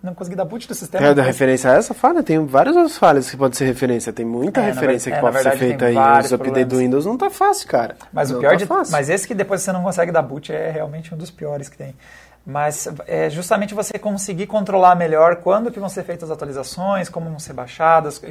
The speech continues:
Speaker 1: tentar transformar esse processo em algo mais intuitivo do tipo, "Então, você queria desligar seu computador? Eu decidi atualizar. Não vai ser hoje."
Speaker 2: É engraçado, cara, que você for ver, o Windows dez, ele tá com quantos anos já? Cinco?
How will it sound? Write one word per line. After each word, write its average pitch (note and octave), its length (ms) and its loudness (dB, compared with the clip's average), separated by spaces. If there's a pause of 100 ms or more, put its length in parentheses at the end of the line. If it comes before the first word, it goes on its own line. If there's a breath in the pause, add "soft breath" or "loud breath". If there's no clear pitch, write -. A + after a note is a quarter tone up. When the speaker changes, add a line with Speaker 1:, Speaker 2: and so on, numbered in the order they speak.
(320 loud breath)
Speaker 1:
tentar G3+ 260 4 (160)
transformar G3+ 400 -2
esse F#3+ 140 -6
processo F#3 420 -2
em - 20 0
algo F3+ 140 2
mais F3+ 180 2
intuitivo F#3 440 -4
do F3+ 100 -2
tipo, G3 340 -8
"Então, A#3 300 0
você F#3 120 -8
queria G3 180 -2
desligar F#3 280 0
seu F#3+ 120 -8
computador? F#3 560 -2
Eu G#3+ 180 2
decidi G#3+ 560 -4
atualizar. G3+ 760 2
Não C3 180 -8
vai B2 160 -4
ser A#3+ 140 -6
hoje." G#3+ 240 -6 (560 loud breath)
Speaker 2:
É G3+ 80 0
engraçado, C4 680 2
cara, C3+ 400 4
que C3 220 -6
você C#3 160 -6
for C#3 320 -2
ver, B2 340 -2
o A#2 80 -4
Windows D3+ 280 -2
dez, D#3 340 2
ele F#3 120 -2
tá F3+ 140 0
com F3+ 160 -6
quantos E3+ 300 -4
anos E3 240 -2
já? C#3 160 2
Cinco? - 480 -6